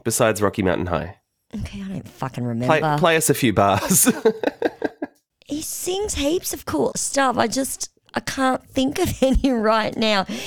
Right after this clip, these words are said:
Speaker 2: It's that thing where you're like, "I know John Denver when I hear him,"
Speaker 1: Mm-hmm.
Speaker 2: but heaps. I'm gonna Google it. Hold on. Okay. Take Me Home Country Road.
Speaker 1: Oh, I love John Denver.
Speaker 2: Leaving on a Jet Plane.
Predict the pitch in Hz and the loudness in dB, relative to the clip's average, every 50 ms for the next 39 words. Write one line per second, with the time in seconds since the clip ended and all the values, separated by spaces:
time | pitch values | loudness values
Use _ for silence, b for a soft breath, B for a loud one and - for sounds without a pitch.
0 | B 233 B - 277 - 311 285 - - - 320 320 311 339 359 370 359 330 320 | B -4 B -2 0 0 0 0 0 -2 -2 0 0 2 2 2 2 2 2 2
1 | 285 269 240 226 214 202 202 - - - - - 208 208 208 202 208 208 196 185 | 2 2 2 2 2 0 0 -4 -8 -4 0 0 2 2 2 2 2 2 2 2
2 | 202 185 185 175 180 170 170 165 165 170 160 165 156 147 143 147 165 156 151 160 | 2 2 2 2 2 2 2 2 2 2 2 2 2 4 2 2 2 2 2 2
3 | 165 165 175 208 254 269 285 311 330 B B B B B B B B B 101 95 | 2 2 2 2 2 0 0 -2 -6 B B B B B B B B B -2 -2
4 | 92 95 87 82 85 92 95 104 175 170 160 - _ _ - _ _ _ _ _ | 0 -2 0 0 2 2 2 2 2 2 0 -2 _ _ -20 _ _ _ _ _
5 | - - 240 277 277 233 - - - 220 214 220 240 247 233 190 196 185 165 160 | -10 -4 -2 0 0 0 -2 -4 -4 -2 0 0 0 0 0 0 0 0 2 2
6 | 123 - - 170 202 180 151 - 156 160 - _ _ _ _ _ - 208 196 - | 0 0 0 0 0 2 2 0 0 -2 -4 _ _ _ _ _ 0 0 0 2
7 | 202 160 - - _ _ _ _ _ - - 226 226 233 - 254 254 233 233 226 | 0 0 -2 -4 _ _ _ _ _ -8 -4 -2 -2 0 2 2 2 2 2 2
8 | 214 196 202 202 185 - 202 190 180 160 175 185 220 233 - - _ _ _ _ | 2 2 2 0 2 0 2 2 4 4 4 2 0 -2 -8 -14 _ _ _ _
9 | _ _ _ _ _ _ - 233 262 339 403 403 403 370 254 240 254 320 339 - | _ _ _ _ _ _ 2 4 4 4 4 4 4 4 4 4 4 2 0 0
10 | - - 214 175 151 135 120 110 98 85 78 73 - - 196 196 214 220 233 226 | 2 2 2 4 4 4 4 4 4 2 0 0 0 0 2 2 2 2 2 2
11 | 226 226 214 208 202 165 190 190 - - - 196 185 175 180 214 247 285 277 | 2 2 2 2 2 2 0 0 0 0 2 2 4 4 4 2 2 0 -2